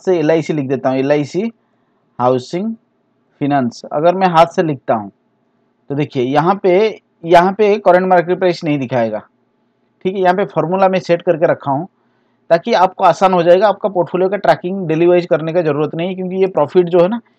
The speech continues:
ये ऑटोमेटिकली शो करेगा, ठीक है। ये जो प्रॉफिट है ऑटोमेटिकली शो करेगा, तो इसमें आपको कुछ करने की ज़रूरत नहीं। यहाँ पे फॉर्मूला डाला हुआ है, यहाँ पे कितना डेट है, डेट भी ऑटोमेटिक शो करेगा, क्योंकि यहाँ पे अगर आपने डेट यहाँ पे डाल देंगे ना,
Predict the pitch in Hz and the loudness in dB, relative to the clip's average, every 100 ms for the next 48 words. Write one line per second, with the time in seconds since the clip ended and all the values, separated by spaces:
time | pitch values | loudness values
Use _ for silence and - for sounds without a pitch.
0 | _ - 175 170 220 208 202 185 170 170 | _ 2 2 4 0 0 0 -2 -2 -2
1 | 139 127 107 104 _ _ 196 170 180 190 | 0 -2 -2 -8 _ _ -10 -2 0 0
2 | 202 165 156 202 220 196 196 202 180 185 | -2 -2 -2 -2 -2 -2 -2 -4 -2 -2
3 | 175 147 123 110 101 - _ _ _ _ | -2 -2 -2 -4 -8 -14 _ _ _ _
4 | 175 170 214 202 196 202 202 190 175 190 | -2 -2 0 -2 -2 -6 -4 -4 -4 -4
5 | 185 160 156 139 131 135 156 175 165 156 | -2 -2 -2 -4 -6 -4 -4 -4 -4 -2
6 | 170 156 156 147 151 156 165 180 190 175 | 0 0 2 2 0 0 0 0 -4 -8
7 | 170 196 170 175 196 220 226 - _ _ | -6 -4 0 2 2 0 -4 -8 _ _
8 | _ _ 131 226 240 254 208 196 185 170 | _ _ 4 4 4 4 4 2 -4 -6
9 | - 160 131 123 123 180 180 175 180 196 | -4 -2 -2 -2 -4 -6 -2 0 0 0
10 | 196 196 190 196 185 165 185 190 190 185 | 0 2 2 0 -2 0 2 0 0 4
11 | 185 185 175 160 | 4 4 2 0